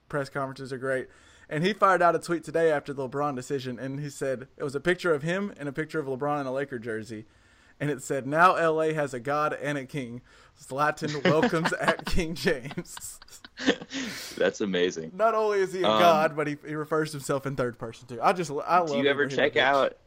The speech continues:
Speaker 2: do you ever check out the E S P N, uh, Body Issue?
Speaker 1: I ha-, I haven't seen the new one that just came out, but I have, I usually
Speaker 2: But you know what I'm talking about.
Speaker 1: Yeah, yeah, yeah.
Speaker 2: Okay, for those of you out there that don't know, the E S P N every year does a Body Issue where they pretty much have a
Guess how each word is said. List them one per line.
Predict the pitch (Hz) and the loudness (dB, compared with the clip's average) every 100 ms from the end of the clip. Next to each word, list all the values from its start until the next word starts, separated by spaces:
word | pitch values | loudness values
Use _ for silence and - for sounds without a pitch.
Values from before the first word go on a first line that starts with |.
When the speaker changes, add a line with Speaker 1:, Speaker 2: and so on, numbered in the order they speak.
| _ - | _ 0
Speaker 2:
do | 120 | 4
you | |
ever | 131 | 4
check | 131 135 | 2 2
out | 139 - | 2 2
the | 117 | 0
E | 90 104 | 2 0
S | - | -2
P | 107 | -2
N, | 101 | -2
uh, | 90 85 | 0 -2
Body | 85 85 92 | -2 -2 -2
Issue? | 95 110 104 - _ _ _ - | -4 -2 -4 -4 _ _ _ 0
Speaker 1:
I | 151 165 | 2 4
ha-, | 180 - | 2 0
I | 170 175 | 0 0
haven't | 185 196 160 | 0 -4 -6
seen | 180 | -10
the | 156 | -8
new | 156 | -8
one | 165 139 | -8 -10
that | 123 | -12
just | 135 - | -14 -14
came | 131 123 | -14 -14
out, | 131 120 104 _ | -14 -14 -18 _
but | 123 120 | -12 -10
I | |
have, | 131 131 | -8 -8
I | 95 127 | -8 -10
usually | 135 127 123 | -10 -8 -2
Speaker 2:
But | 117 | -2
you | 120 | 0
know | |
what | 107 | 0
I'm | 92 | 2
talking | 92 82 | 0 0
about. | 80 78 | -2 0
Speaker 1:
Yeah, | 151 | 0
yeah, | 147 117 | -4 -8
yeah. | 110 98 _ _ _ _ _ _ _ _ _ _ _ _ _ - | -10 -16 _ _ _ _ _ _ _ _ _ _ _ _ _ -6
Speaker 2:
Okay, | 107 - 82 | -4 -2 -4
for | - 107 101 | -4 -4 -2
those | 73 123 131 | 2 2 2
of | 123 | 0
you | 113 | 0
out | 101 101 | 0 -2
there | 92 | -4
that | 90 | -4
don't | 90 92 | -6 -4
know, | 90 85 | -4 -6
the | 82 87 85 85 | -8 -8 -8 -8
E | 107 | -10
S | - | -10
P | 101 | -10
N | 98 | -8
every | 87 90 | -8 -8
year | 87 85 | -8 -8
does | 82 | -10
a | 87 - _ _ _ | -12 -14 _ _ _
Body | 95 98 92 85 | -4 -2 -2 -6
Issue | 80 - 87 85 | -12 -12 -12 -10
where | 82 82 | -8 -8
they | 80 | -10
pretty | - 98 | -10 -10
much | 87 - | -10 -6
have | 90 87 85 | -4 -2 -4
a | 85 82 82 | -6 -6 -8